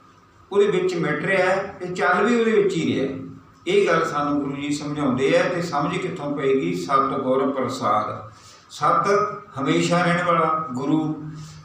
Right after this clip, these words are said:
ਉਹਦੀ ਕਿਰਪਾ। ਹਮੇਸ਼ਾ ਰਹਿਣ ਵਾਲਾ ਗੁਰੂ ਕੌਣ? ਗਿਆਨ ਗੁਰੂ, ਸ਼ਬਦ ਗੁਰੂ। ਜਦੋਂ ਅਸੀਂ ਬਾਣੀ ਪੜ੍ਹ ਕੇ ਗਿਆਨ ਲੈ ਲਵਾਂਗੇ, ਉਹ ਗਿਆਨ ਹਮੇਸ਼ਾ ਸਾਡੇ ਨਾਲ ਰਹੂਗਾ ਤੇ ਅਸੀਂ ਭਾਵੇਂ ਚਲੇ ਜਾਵਾਂਗੇ, ਪਰ ਗਿਆਨ ਨੇ ਵਜੂਦ ਵਿੱਚ ਰਹਿਣਾ ਹੈ।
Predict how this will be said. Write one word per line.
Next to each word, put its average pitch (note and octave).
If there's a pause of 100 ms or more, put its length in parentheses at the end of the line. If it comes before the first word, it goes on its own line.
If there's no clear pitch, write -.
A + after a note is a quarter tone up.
(220)
ਉਹਦੀ F3
ਕਿਰਪਾ। - (540)
ਹਮੇਸ਼ਾ D#3
ਰਹਿਣ F#3+
ਵਾਲਾ F#3+
ਗੁਰੂ F3+
ਕੌਣ? F3+
ਗਿਆਨ B2+
ਗੁਰੂ, B2 (380)
ਸ਼ਬਦ D3
ਗੁਰੂ। C3+ (440)
ਜਦੋਂ E3
ਅਸੀਂ F3
ਬਾਣੀ -
ਪੜ੍ਹ D#3
ਕੇ F3
ਗਿਆਨ C3+
ਲੈ D#3
ਲਵਾਂਗੇ, D3+
ਉਹ E3+
ਗਿਆਨ D3+
ਹਮੇਸ਼ਾ E3
ਸਾਡੇ D3+
ਨਾਲ C3
ਰਹੂਗਾ A2+ (680)
ਤੇ F#3
ਅਸੀਂ G3+
ਭਾਵੇਂ F3
ਚਲੇ F3
ਜਾਵਾਂਗੇ, E3+
ਪਰ E3+
ਗਿਆਨ C3
ਨੇ -
ਵਜੂਦ B2
ਵਿੱਚ A#2
ਰਹਿਣਾ G#2+
ਹੈ। -